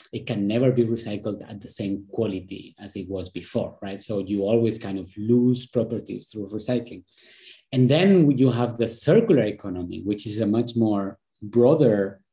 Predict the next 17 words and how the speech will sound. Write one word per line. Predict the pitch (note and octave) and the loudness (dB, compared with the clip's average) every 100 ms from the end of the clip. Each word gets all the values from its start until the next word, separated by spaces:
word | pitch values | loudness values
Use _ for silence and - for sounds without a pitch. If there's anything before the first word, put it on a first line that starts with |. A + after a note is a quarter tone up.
| _ _ - | _ _ -4
concept, | B2+ C#3+ D3 E2 A2 C3 - _ _ _ _ | 0 2 0 -8 -10 -12 -20 _ _ _ _
where | A#2+ A#2+ A#2 A2+ A2+ A#2 _ _ - | 2 4 6 4 2 -2 _ _ 0
in | C3 | 2
an | B2 | 2
ideal | A2+ G#2+ C3+ A3 D3+ | 2 0 2 4 2
scenario | - B2+ G#2+ G2+ G2 F2+ F2+ | 0 -4 -4 -4 -4 -6 -6
in | G#2 | -6
the | G2 | -6
circular | - A2+ A2+ F#2+ | -6 -6 -4 -4
economy, | F#2 A2 G#2 F#2+ F2 - _ _ _ _ - | -4 -6 -4 -4 -6 -10 _ _ _ _ -6
these | C3 C#3+ C3 | 2 4 6
resources | C3 B2 C3 D#3 - B2 G2+ G2 | 4 4 4 2 2 -4 -6 -6
do | - G#2+ | -4 -2
not | A2 A#2 C#3+ C#3+ | 2 2 0 0
come | B2+ A#2 | 2 2
anymore | G#2+ G#2 G2+ G2 | 2 2 0 -2
from | - G#2 F#2+ F#2+ F#2 | -6 -6 -4 -4 -6